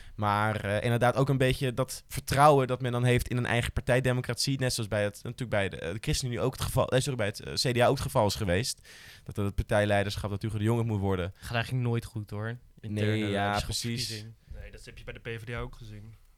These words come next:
Speaker 1: Ja, ja, het, ja, exact. En, en,
Speaker 2: Bij
Speaker 1: en, en,
Speaker 2: GroenLinks
Speaker 1: maar dat,
Speaker 2: ook
Speaker 1: en,
Speaker 2: wel eens.
Speaker 1: maar dat vervreemdt
Speaker 2: Ja.
Speaker 1: zichzelf en, en daarmee vervreemdt je partij zichzelf natuurlijk ontzettend van de achterban. Dat is altijd van dat s-, nou,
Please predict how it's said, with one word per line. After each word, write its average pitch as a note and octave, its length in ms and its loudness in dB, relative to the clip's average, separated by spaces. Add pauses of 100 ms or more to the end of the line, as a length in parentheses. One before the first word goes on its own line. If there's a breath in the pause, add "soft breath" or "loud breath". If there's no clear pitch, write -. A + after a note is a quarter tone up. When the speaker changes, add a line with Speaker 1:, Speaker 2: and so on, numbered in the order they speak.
(460)
Speaker 1:
Ja, A#2 300 0
ja, A2+ 100 -2
het, - 240 -2
ja, - 160 -2
exact. B2 440 2
En, B2+ 180 -4
en, C#3 120 -6
Speaker 2:
Bij C3 100 -6
Speaker 1:
en, G#2+ 60 0
en, - 60 -2
Speaker 2:
GroenLinks C#3 280 -2
Speaker 1:
maar C#3+ 80 2
dat, D3+ 100 -2
Speaker 2:
ook - 60 -2
Speaker 1:
en, D3 60 -2
Speaker 2:
wel A2 140 -4
eens. A2+ 120 -8
Speaker 1:
maar C#3 100 -2
dat C#3+ 100 -2
vervreemdt C#3 420 -4
Speaker 2:
Ja. G#2+ 60 -6
Speaker 1:
zichzelf C3 300 0
en, A#2+ 200 -6
en A#2 140 -4
daarmee A#2+ 440 -2
vervreemdt A#2 380 -4
je - 60 -14
partij A2 280 -2
zichzelf G#2+ 300 -6
natuurlijk - 180 -10
ontzettend G#2 360 -6
van - 40 -6
de - 40 -12 (120)
achterban. D#2+ 380 -6 (840 loud breath)
Dat G2 140 -6
is - 100 -10
altijd - 260 -6
van G#2+ 100 -4
dat F#2 160 -4
s-, - 160 -8
nou, D#2 360 -4